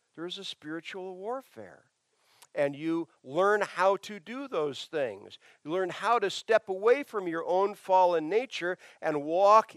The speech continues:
in the power of another person, the equipping of another person, the presence of another person, namely God the Holy Spirit who dwells within you. That's a learned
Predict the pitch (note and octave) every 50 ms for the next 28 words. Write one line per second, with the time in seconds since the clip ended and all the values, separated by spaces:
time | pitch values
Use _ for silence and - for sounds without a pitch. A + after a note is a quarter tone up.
0 | - - F#3 F3+ F#3+ F#3+ F#3 - _ - - F3 F3+ G#3 A3+ A#3+ G#3+ G3 F#3 F#3
1 | - F#3+ F3 D#3 E3+ E3+ E3+ F3 F3+ G3+ A3 A3 A3 A3 G#3+ G#3+ G#3 _ - -
2 | D4 D#4+ D#4+ - - - - F3+ E3+ C3 A#2+ C#3+ G3+ C4 C#4+ - _ _ _ _
3 | _ _ - - _ _ _ _ D3+ F3 F3+ F3+ - - - - C#4+ - - C4
4 | G#3+ F#3 F#3+ - F3 D#3+ D3 F3+ F3 F3+ F3 F3 F3+ E3 E3 E3 - - - F3
5 | E3+ D3 - - D#3 E3 G3+ A#3 - - - _ - E3+ - - - A3 B3+ C#4+
6 | C#4 C4+ B3 A3+ - - G3 F3 E3 E3 D#3+ D#3 D3 D#3+ D#3 - F#3+ F#3+ G3 -
7 | A3+ G3+ E3+ E3 F3 G3 B3+ D4 C4 G3 F3+ G3+ A3 E3 - E3 E3+ F#3+ G#3 A3
8 | G3 F3 G#3 F#3+ E3+ G3+ G#3+ G3+ G3 F#3+ F#3 - - - C4+ C#4+ B3+ E3+ F#3+ G3+
9 | D#3+ D#3 C3+ D3 E3+ F#3+ G3+ A3+ A3+ A3+ A#3+ C4 B3 C#4+ D4 D#4+ D4+ D4 B3 D3
10 | A2+ F#2 - _ _ _ _ _ _ _ _ _ _ _ _ _ _ _ _ _
11 | _ - F#3+ B3+ - - C4+ A3+ G3+ F#3+ F3+ F#3 G3 G3 F#3+ F#3 F3+ F3+ F#3+ G#3
12 | A3 A#3 G#3